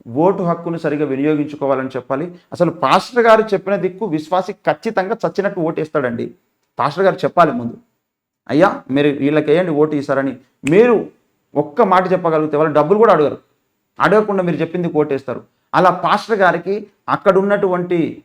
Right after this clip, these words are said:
సమాజంలో గౌరవం పెరుగుతుంది. అక్కడ ఉన్న నియోజకవర్గంలో నీ దగ్గర వంద ఓట్లు, వెయ్యి ఓట్లు, ఎన్ని ఓట్లు ఎక్కువ ఉంటే అంత గౌరవం పెరుగుతుంది నీకు అక్కడ.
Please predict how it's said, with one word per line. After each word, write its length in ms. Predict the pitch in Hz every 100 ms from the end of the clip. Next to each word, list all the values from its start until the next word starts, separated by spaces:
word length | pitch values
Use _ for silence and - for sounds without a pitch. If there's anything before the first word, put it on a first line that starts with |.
| _
సమాజంలో 600 | - 147 170 170 160 160
గౌరవం 460 | 147 123 151 170 160
పెరుగుతుంది. 340 | 139 139 135
అక్కడ 180 | 123 143
ఉన్న 120 | 139
నియోజకవర్గంలో 800 | 139 143 143 139 127 120 117 113 - _ _ _ -
నీ 120 | 139
దగ్గర 260 | 147 156 185
వంద 220 | 160 165
ఓట్లు, 280 | 185 208 185
వెయ్యి 180 | 160 190
ఓట్లు, 320 | 208 190 175 _ 139
ఎన్ని 240 | 175 226
ఓట్లు 360 | 185 190 220 233
ఎక్కువ 220 | - 214
ఉంటే 160 | 214
అంత 140 | 220 202
గౌరవం 420 | 175 185 214 220
పెరుగుతుంది 380 | 180 160 151 127
నీకు 180 | 120 107
అక్కడ. 220 | -